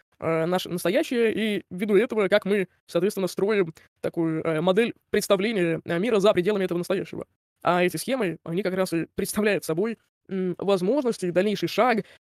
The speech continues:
э, как бы проживания, э, и включения в это проживание. П-, это вообще то, чем занимается в том числе и философия. Вопрос, насколько включенная или, э, какой тип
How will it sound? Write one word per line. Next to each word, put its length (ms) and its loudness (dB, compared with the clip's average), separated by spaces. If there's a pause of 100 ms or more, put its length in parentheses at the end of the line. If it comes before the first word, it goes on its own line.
(120)
э, 320 -2 (340)
как 140 0
бы 80 -2
проживания, 760 4
э, 220 -2
и 400 -2
включения 420 -2
в 40 0
это 120 -4
проживание. 440 -2 (500)
П-, 80 2
это 200 4
вообще 300 -2
то, 140 -2
чем 140 -2
занимается 440 0
в 40 -10
том 140 -2
числе 200 -2
и 40 0
философия. 440 -2 (280)
Вопрос, 260 2
насколько 580 0
включенная 720 0
или, 300 0 (240)
э, 240 0
какой 440 -2 (600)
тип 240 -2